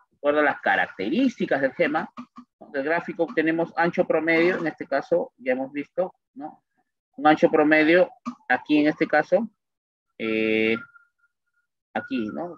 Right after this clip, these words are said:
Sería identi-, ident-, identificar, saber identificar, saber identificar,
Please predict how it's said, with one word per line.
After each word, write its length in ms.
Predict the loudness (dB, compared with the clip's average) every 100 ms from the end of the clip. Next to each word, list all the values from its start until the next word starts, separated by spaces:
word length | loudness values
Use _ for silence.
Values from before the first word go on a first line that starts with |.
| -2
Sería 320 | 2 4 2
identi-, 420 | 2 0 -2 -4 -10
ident-, 420 | -4 -2 -2 -6 -2
identificar, 800 | 2 2 2 -2 -2 2 2 0 -2
saber 240 | 0 0
identificar, 760 | 0 -2 -4 -10 -2 0 0 -4 _ _ _ -18
saber 240 | -12 -8
identificar, 680 | -6 -8 -8 -12 2 4 4